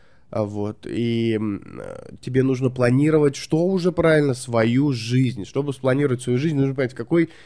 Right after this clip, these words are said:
а, блядский институт тебе поступить, в какой, а, какую женщину тебе нужно любить, или там, ка-, с каким мужчиной тебе нужно быть. Станешь ли ты эскортницей, или ты ищешь мужа,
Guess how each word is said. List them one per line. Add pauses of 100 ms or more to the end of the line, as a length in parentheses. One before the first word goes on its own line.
(360)
а,
блядский
институт
тебе
поступить,
в
какой, (880)
а, (440)
какую
женщину
тебе
нужно
любить,
или
там,
ка-,
с
каким
мужчиной
тебе
нужно
быть. (360)
Станешь
ли
ты
эскортницей,
или
ты
ищешь
мужа,